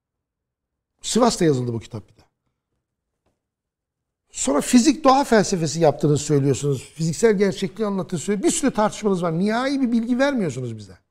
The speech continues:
Ama matematik bilimler böyle mi diyor. Herkes uzlaşıyor matematik bilgiyle. Model oluşturuyoruz ve modeli bak kontrol et. Gerçeklikle çalışıyor mu, çalışmıyor mu?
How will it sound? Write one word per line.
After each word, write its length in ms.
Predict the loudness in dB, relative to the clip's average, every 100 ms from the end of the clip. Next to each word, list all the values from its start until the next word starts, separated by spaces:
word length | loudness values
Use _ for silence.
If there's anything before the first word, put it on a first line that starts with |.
| _ _ _ _ _ _ _ _ _ _ _ -6
Ama 180 | -4
matematik 560 | -2 -4 -4 -4 -4 -4
bilimler 360 | -2 -2 -2 0
böyle 200 | -2 -2
mi 180 | -8
diyor. 160 | -10 -16 _ _ _ _ _ _ _ _ _ _ _ _ _ _ _ _ _ _ _ _ _ _ _
Herkes 340 | -6 -4 -2
uzlaşıyor 480 | -2 -2 -2 -2 -2
matematik 500 | -2 -4 -6 -8 -8
bilgiyle. 400 | -8 -8 -14 -16 _ _ _ _ _ _ _ _ _ _ _ _ _ _ _ _ _ _ -6
Model 380 | 0 2 4 2
oluşturuyoruz 600 | 2 0 -2 -4 -2 -2
ve 60 | 0
modeli 420 | 2 2 2 0
bak 200 | -2 -2
kontrol 300 | -4 -4 -6
et. 220 | -8 -10 _ _ _
Gerçeklikle 840 | -2 -2 -4 -8 -10 -10 -8 -8 -12 _ _ -12
çalışıyor 440 | -8 -8 -6 -6
mu, 60 | -6
çalışmıyor 500 | -6 -6 -8 -8 -6
mu? 220 | -6